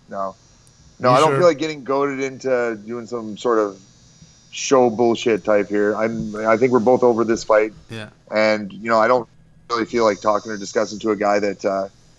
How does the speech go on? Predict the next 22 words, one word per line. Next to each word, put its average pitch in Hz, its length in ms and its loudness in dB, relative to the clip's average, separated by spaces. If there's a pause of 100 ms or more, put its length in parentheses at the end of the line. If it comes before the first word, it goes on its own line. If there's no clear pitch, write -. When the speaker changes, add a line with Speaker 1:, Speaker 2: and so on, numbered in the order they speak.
(300)
Speaker 1:
if 113 140 -4
it - 20 -4
doesn't 123 240 2
work 120 160 2
out 117 160 4
for 113 100 -6
him, 110 200 -8
that 101 100 -6
he's 104 160 -8
gonna 107 140 -8
try 110 160 0
to 101 60 -4
shame 104 300 -4
me 104 120 -6
on 101 100 -4
the 101 80 -8
internet 101 400 -2
and 95 120 -12
shit 87 200 -4
like 92 160 -4
that. 92 300 -2
So, - 160 -16